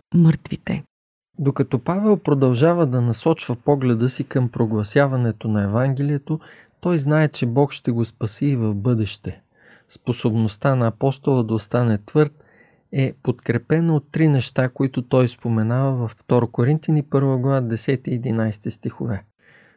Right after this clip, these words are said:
Speaker 2: Първо, Божият доказан опит. Той ни избави от толкова близка смърт и още избавя.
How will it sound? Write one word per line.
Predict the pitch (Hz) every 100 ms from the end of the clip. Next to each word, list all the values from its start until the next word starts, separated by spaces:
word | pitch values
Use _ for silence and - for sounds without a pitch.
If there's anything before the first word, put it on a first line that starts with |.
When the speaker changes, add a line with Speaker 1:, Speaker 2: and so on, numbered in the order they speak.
| _ _
Speaker 2:
Първо, | 156 135 123 117 - _ _ -
Божият | 135 131 123 113
доказан | 120 117 143 131 135 143
опит. | 131 107 101 - - - _ _ _
Той | - 127
ни | 117 117
избави | 104 117 120 131 147 165 - _ _
от | - 127 _
толкова | 139 131 127 147 131
близка | 113 139 - 131
смърт | 123 135 147 147 _ _ -
и | 151
още | 147 127 -
избавя. | 113 101 104 95